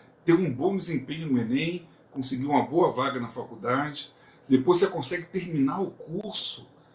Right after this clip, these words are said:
e você se orgulha disso. Você pode estar orgulhoso, assim, enquanto jovem, "Poxa, consegui meu primeiro estágio, consegui meu primeiro emprego, tô progredindo na minha vida profissional." Isso é muito bom, es-, essas conquistas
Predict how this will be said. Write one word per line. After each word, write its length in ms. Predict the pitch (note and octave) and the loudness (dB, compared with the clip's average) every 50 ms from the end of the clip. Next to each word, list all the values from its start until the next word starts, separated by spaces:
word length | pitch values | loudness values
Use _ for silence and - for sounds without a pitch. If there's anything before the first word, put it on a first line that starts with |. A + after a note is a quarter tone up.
| - - - - - - | -20 -20 -20 -14 -8 -2
e 80 | G3 | 0
você 120 | F3+ - - | 0 0 2
se 120 | - A#3 | 4 4
orgulha 480 | A3 F3 C3+ B2+ C#3+ E3 F#3+ D3+ B2+ A2+ | 4 4 2 0 0 0 2 2 0 0
disso. 600 | - A2+ G#2+ G2+ F2+ - - - - - - _ _ _ _ _ _ _ _ - - | -2 -4 -12 -12 -14 -12 -12 -12 -12 -12 -16 _ _ _ _ _ _ _ _ -14 -4
Você 160 | - E3 E3 | 0 2 2
pode 200 | D#3+ G3+ G#3 G3+ | 4 4 2 2
estar 120 | G3+ G3+ | 2 -2
orgulhoso, 600 | G3+ F3+ E3+ D#3 B2+ C3+ D#3+ F#3+ G3+ G3+ D#3+ D3+ C#3 | -2 0 4 4 6 6 8 8 8 6 6 0 -2
assim, 480 | B2 - C3+ C3 A#2+ A2+ A#2+ B2 - - - | 0 2 4 4 4 4 2 -4 -8 -12 -20
enquanto 480 | - - - - - C#3+ D3 C3+ A#2+ A2 | -18 -18 -14 -8 -2 -2 -2 -2 -4 -8
jovem, 580 | F#2+ F#2+ A#2 B2 D3+ E3 D#3 - D3+ D3+ - - - - - - _ - | -8 -6 -4 0 2 2 2 2 0 -6 -12 -16 -20 -20 -20 -18 _ 0
"Poxa, 220 | F3+ D#3+ - - | 2 4 4 2
consegui 460 | - F3+ F#3 F3+ - D3+ - D#3 E3 | 0 -2 -2 -2 -2 -2 -4 -6 -6
meu 120 | F3 E3+ - | -8 -8 -4
primeiro 400 | - C3+ C#3 D3 D#3+ E3+ D3+ B2+ | 0 2 2 2 2 0 0 0
estágio, 540 | A#2+ - - - D#3 D#3 E3 E3 D#3+ - - | 0 0 0 0 0 2 0 0 -2 -4 -10
consegui 300 | - D#3 - D3+ D#3 D3 | -12 -12 -10 -10 -8 -8
meu 140 | D#3+ D#3+ | -6 -6
primeiro 360 | D#3+ - C3 B2+ C3+ D3 - D3 | -2 2 4 4 4 4 0 0
emprego, 720 | C3+ B2 G#2 G2 - B2+ C3+ D3+ D#3+ D#3 D#3 C#3+ D3+ - - - - - - - - | -2 -2 -2 -4 -6 -4 -2 0 0 0 -2 -4 -8 -16 -18 -18 -18 -18 -18 -8 -2
tô 140 | - E3+ E3 | 0 0 2
progredindo 920 | - F3+ F#3+ F#3 D#3+ F3+ D#3 D3 B2 B2 - - C3 D#3+ G3 G#3 F#3 D#3+ | 4 4 4 4 4 4 4 4 4 4 2 0 0 0 0 0 0 0
na 60 | D3 | 0
minha 140 | C#3 C#3 B2+ | 2 2 4
vida 160 | C3+ B2+ C3+ | 6 4 4
profissional." 800 | - - A2+ - - - A2 G#2 G#2+ A#2+ B2+ C#3 D3+ D#3 D#3 - - _ - _ - - - - - - - - | 2 0 -8 -8 -8 -8 -8 -8 -4 -2 -2 -2 -2 -4 -6 -12 -18 _ -20 _ -20 -20 -20 -20 -20 -14 -6 -2
Isso 220 | A3+ A3+ - - | 0 2 6 6
é 40 | G3+ | 6
muito 260 | F#3+ G3+ - - G#3+ | 6 4 -2 -8 -8
bom, 340 | D#3+ C#3+ D3 F#3+ G3+ G3 F3 | -8 -6 -4 -2 -2 0 0
es-, 140 | E3+ - D#3 | -2 -2 -4
essas 280 | D3+ - F#3+ F#3 - | -4 -2 0 0 0
conquistas 1040 | - - E3+ C3 A#2+ B2 - C#3+ D3+ G3 G#3 G3+ F#3 - - - G2 - - - | 0 0 0 0 0 -2 -4 -10 -10 -8 -8 -8 -8 -8 -8 -10 -12 -16 -16 -18